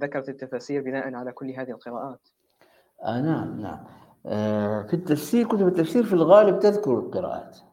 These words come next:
Speaker 2: تذكر القراءات، آه، بحسب العصر ال-، الذي يكون فيه التفسير.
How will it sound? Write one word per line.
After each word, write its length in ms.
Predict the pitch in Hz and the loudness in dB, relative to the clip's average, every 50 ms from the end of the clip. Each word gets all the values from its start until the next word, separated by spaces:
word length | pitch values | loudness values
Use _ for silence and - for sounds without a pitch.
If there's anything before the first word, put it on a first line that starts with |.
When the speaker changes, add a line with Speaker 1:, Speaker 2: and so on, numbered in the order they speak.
| _ _ | _ _
Speaker 2:
تذكر 300 | - 160 147 - - 120 | -8 -8 -8 -6 -8 -6
القراءات، 840 | 110 104 - - - 101 107 107 - - 151 165 185 185 185 - - - - - - _ _ _ _ _ _ _ _ | -6 -8 -10 -8 -6 -4 -2 -2 0 0 0 0 0 -2 -6 -8 -14 -16 -18 -20 -20 _ _ _ _ _ _ _ _
آه، 240 | - - 95 - 110 | -18 -14 -10 -10 -8
بحسب 580 | 104 - 120 113 - 175 180 180 175 170 156 156 | -6 -6 -6 -4 -2 -2 -2 0 0 0 0 0
العصر 640 | 156 151 147 139 117 156 202 214 208 - 175 151 | 0 0 0 2 4 4 4 2 2 -2 -4 -4
ال-، 200 | 139 127 143 139 | -4 -4 -4 -4
الذي 460 | 139 131 131 139 139 156 156 151 139 | -4 -4 -4 -4 -4 -2 -2 0 0
يكون 340 | 139 135 135 - 180 175 156 | 0 0 0 0 0 0 0
فيه 320 | 147 - 180 180 170 151 139 | -2 -4 -4 -2 -2 -2 -4
التفسير. 680 | 131 - - 123 120 - - - 110 92 90 - - | -4 -6 -8 -8 -8 -8 -8 -8 -8 -8 -8 -10 -18